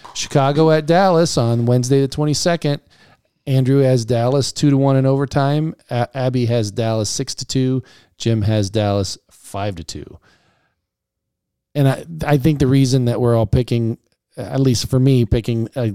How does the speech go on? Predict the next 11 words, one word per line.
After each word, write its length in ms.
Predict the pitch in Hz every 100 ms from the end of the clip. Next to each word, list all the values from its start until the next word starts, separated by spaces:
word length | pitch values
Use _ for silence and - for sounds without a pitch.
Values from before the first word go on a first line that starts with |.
| -
a 120 | 120
score 320 | - - 120 107
that 220 | 104 107
large 320 | 101 95 92
is 100 | 92
because 420 | 98 - 92 - _ _ -
Chicago 540 | - - 107 92 90
has 180 | 92 -
quit 220 | 107 92
trying. 360 | - 76 76 - _ _ - -
<clears throat> 120 | -